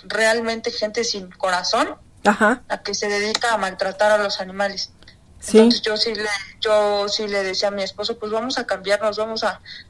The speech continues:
Speaker 1: a ver en dónde nos rentan". Y sí, la primera vez que me moví con mi,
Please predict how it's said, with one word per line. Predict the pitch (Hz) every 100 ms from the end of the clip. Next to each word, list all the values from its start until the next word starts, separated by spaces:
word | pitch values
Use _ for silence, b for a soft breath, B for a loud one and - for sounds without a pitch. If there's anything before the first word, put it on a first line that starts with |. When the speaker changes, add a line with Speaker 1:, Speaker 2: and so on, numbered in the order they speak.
| -
Speaker 1:
a | 202
ver | 196 208
en | 220
dónde | 208 202 208
nos | 208 180 -
rentan". | 202 202 196 B B -
Y | 233
sí, | 294 339
la | 339 320
primera | 247 254 277 294
vez | 294
que | 294
me | 277 208
moví | 196 202 233
con | 277 254
mi, | 190 180 196